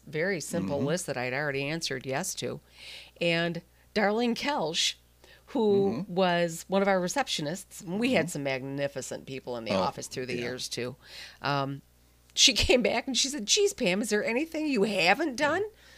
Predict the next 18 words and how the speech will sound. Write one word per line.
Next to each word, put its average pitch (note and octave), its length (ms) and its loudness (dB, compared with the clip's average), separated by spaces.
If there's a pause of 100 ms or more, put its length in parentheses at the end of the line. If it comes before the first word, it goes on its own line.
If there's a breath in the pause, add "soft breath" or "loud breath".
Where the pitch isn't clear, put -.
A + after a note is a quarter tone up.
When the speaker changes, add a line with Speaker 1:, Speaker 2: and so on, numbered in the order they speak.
(260 loud breath)
Speaker 1:
I A3+ 60 -4
Speaker 2:
Pretty E3 120 2
Speaker 1:
said, - 40 4
"Well, - 100 6
Speaker 2:
much C#4 100 2
Speaker 1:
you - 40 2
Speaker 2:
no. C3 100 6
Speaker 1:
know," - 380 4
I A3 120 2
said, A#3 220 -4
"thanks C4 280 0
to D4 80 -6
thirty-five B3 520 -4
years A#3 280 -4
in A3+ 120 -4
radio, G3+ 560 -2 (560 soft breath)
not G3+ 340 -8
really." A3+ 540 -4